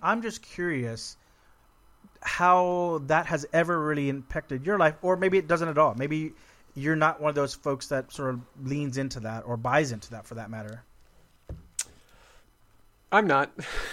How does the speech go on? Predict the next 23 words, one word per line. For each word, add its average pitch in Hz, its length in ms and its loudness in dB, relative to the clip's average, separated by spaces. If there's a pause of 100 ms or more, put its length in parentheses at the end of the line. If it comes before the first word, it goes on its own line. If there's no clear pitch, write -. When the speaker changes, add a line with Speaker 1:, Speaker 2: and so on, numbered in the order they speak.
(320)
Speaker 2:
Um, 156 360 6
<laughs> 330 1800 2
uh, 147 260 4 (1400)
yeah, 165 400 8
I 165 80 2
just, 175 280 0
uh, 143 440 8 (960)
never 190 160 -2
been 208 160 0
able 190 120 2
to 175 40 2
wrap 170 180 6
my 151 120 0
mind 139 280 2
around 165 240 4
it. 190 140 -2 (100)
Um, 139 460 -2 (1800)
and, 147 360 -2
uh, 139 400 2
I've 135 200 -2
never 139 240 -4
noticed 135 540 -4
any 135 340 -4